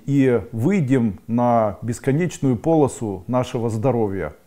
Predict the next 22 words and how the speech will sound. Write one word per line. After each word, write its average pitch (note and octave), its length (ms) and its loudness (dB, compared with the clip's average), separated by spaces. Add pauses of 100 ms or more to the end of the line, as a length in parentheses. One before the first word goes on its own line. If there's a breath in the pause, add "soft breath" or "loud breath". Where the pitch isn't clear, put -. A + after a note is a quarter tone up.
(120)
Во A#2 140 -4
время C#3+ 300 2
марафона C#3 540 2
вы B2 140 0
сможете C3 520 -2
улучшить B2+ 520 -2
свое B2 260 -2
здоровье, B2+ 560 0
избавиться A2 680 0
от - 180 -12
целого B2 360 0
ряда B2 340 4
своих A2+ 340 -4
заболеваний. A2+ 720 -2
Ну E3+ 200 0
и E3 140 2
это A#2+ 220 -2
еще E2+ 260 -10
не D#2+ 120 -8
все. - 240 -18 (680 loud breath)
Помимо F3+ 400 2
лечения, E3 800 2